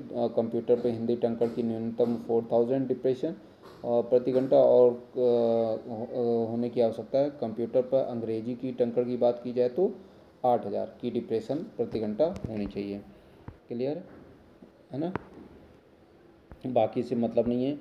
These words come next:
आयु सीमा मैंने बताई दी, इक्कीस, मिनिमम इक्कीस, मैक्सिमम कितना, बयालीस साल। अ, समीक्षा अधिकारी की बात की जाए तो समीक्षा अधिकारी की आगे बढ़ते हैं, उसमें दिया होगा। ठीक है, समीक्षा अधिकारी में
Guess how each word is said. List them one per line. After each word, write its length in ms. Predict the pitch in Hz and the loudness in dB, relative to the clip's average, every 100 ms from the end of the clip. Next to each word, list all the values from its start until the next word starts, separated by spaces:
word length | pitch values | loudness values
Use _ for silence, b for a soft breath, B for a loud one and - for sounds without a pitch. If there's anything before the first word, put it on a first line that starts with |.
| - | 2
आयु 180 | 117 120 | 4 4
सीमा 420 | 117 123 120 120 | 0 0 4 4
मैंने 280 | 117 113 110 | 4 0 -2
बताई 240 | 107 110 | 4 4
दी, 140 | 123 123 | 4 -2
इक्कीस, 440 | 113 - 123 - | -4 -2 -2 -2
मिनिमम 320 | 117 113 120 | -2 0 0
इक्कीस, 320 | 117 117 139 113 | 0 -2 -4 -4
मैक्सिमम 320 | 110 123 117 | -6 -6 -6
कितना, 220 | - 147 | -4 -4
बयालीस 420 | 139 104 98 98 | 2 0 0 -4
साल। 180 | 101 101 B B B B _ - | -4 -6 B B B B _ -4
अ, 220 | 107 110 | -2 -2
समीक्षा 420 | 104 117 117 - | -2 -4 -2 4
अधिकारी 340 | 135 127 120 127 | 4 6 2 2
की 100 | 123 | 2
बात 260 | 117 120 | 4 4
की 60 | 127 | 4
जाए 140 | 123 | 4
तो 500 | 123 123 127 127 131 - - - | 4 4 4 4 0 -6 -10 -6
समीक्षा 300 | 117 113 131 | -4 0 0
अधिकारी 340 | 123 117 123 | 4 4 4
की 220 | 117 143 - - - - - | 0 -2 -2 -2 0 0 0
आगे 200 | 113 110 | -4 -4
बढ़ते 280 | 113 107 123 | -4 -2 -2
हैं, 380 | 143 - - - | -4 -6 -16 -16
उसमें 300 | - 120 110 | -10 -8 -6
दिया 220 | 107 107 | -2 -2
होगा। 160 | 110 151 - - - - - - - - - - | -2 -8 -12 -20 -20 -20 -20 -20 -20 -20 -20 -14
ठीक 160 | 131 127 | -8 -4
है, 120 | 175 - - - - - - - | -4 -6 -20 -20 -20 -20 -10 -4
समीक्षा 380 | 117 117 131 | -2 -2 0
अधिकारी 360 | 127 127 120 127 | 0 4 4 4
में 180 | 135 | 0